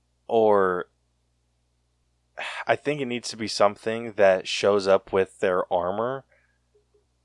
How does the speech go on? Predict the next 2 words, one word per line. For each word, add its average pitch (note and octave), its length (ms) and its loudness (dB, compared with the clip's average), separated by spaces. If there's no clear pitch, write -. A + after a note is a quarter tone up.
And G#2+ 480 -2
when, G2+ 460 -2